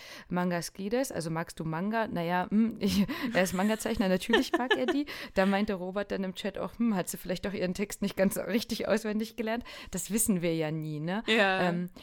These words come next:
Speaker 1: aber also ich war genauso hin und weg, wie die Kommentatoren das waren.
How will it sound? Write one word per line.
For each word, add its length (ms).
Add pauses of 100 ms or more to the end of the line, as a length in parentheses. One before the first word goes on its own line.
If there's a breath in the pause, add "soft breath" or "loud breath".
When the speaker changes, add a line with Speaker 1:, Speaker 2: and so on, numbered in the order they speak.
(380 loud breath)
Speaker 1:
aber 260
also 160
ich 140
war 100
genauso 380
hin 220
und 160
weg, 220 (200)
wie 240
die 100
Kommentatoren 720
das 240
waren. 220